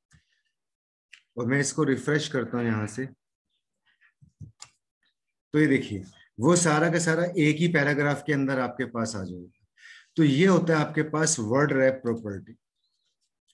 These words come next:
तो यहाँ पे हमने देखिए क्या काम किया, <clears throat> Title हमने लिया, पी paragraph के लिए हमने यूज़ किया, dot is a class selector,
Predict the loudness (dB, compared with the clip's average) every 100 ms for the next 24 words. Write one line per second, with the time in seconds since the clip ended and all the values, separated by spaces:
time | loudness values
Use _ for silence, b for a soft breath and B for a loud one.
0 | -12 -4 0 0 2 2 2 2 2 0
1 | -2 0 0 0 0 -2 -2 -2 -2 -4
2 | -16 b b b _ _ _ -14 -12 -12
3 | -10 -2 0 0 -8 _ -2 -2 -2 -10
4 | _ _ b b b b b _ _ _
5 | _ _ _ _ _ _ _ _ _ _
6 | _ _ _ 0 2 2 2 4 2 2
7 | 2 0 -2 -10 _ 2 2 2 0 -2
8 | 0 0 -2 -4 -4 -2 0 0 -2 -2
9 | -4 -6 -6 -4 0 0 0 -4 -4 -2
10 | -2 0 -2 -2 -4 -2 -4 -4